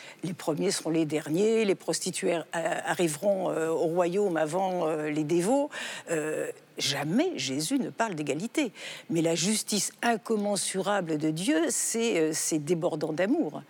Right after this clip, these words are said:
Donc là, en effet, euh, la fête, euh, l'accueil qu'il donne au fils, euh, qu'il croyait perdu et qu'il a retrouvé, euh, ne lèse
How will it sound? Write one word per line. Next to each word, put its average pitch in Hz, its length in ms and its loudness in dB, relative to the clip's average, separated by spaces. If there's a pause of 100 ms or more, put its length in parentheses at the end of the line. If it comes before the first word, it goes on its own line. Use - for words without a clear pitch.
(320)
Donc 156 260 0
là, 247 240 0
en 156 80 2
effet, 254 420 2 (300)
euh, 160 160 2
la 170 220 2
fête, - 500 0
euh, 160 460 2
l'accueil 202 600 2
qu'il 170 280 -2
donne 190 320 2
au 156 240 -2
fils, 185 500 -2
euh, 151 360 0
qu'il 175 140 -2
croyait 170 340 0
perdu 160 480 -2
et 147 60 -2
qu'il 147 220 -4
a 147 60 -2
retrouvé, 160 580 0 (400)
euh, 151 560 2
ne 202 160 6
lèse 202 400 2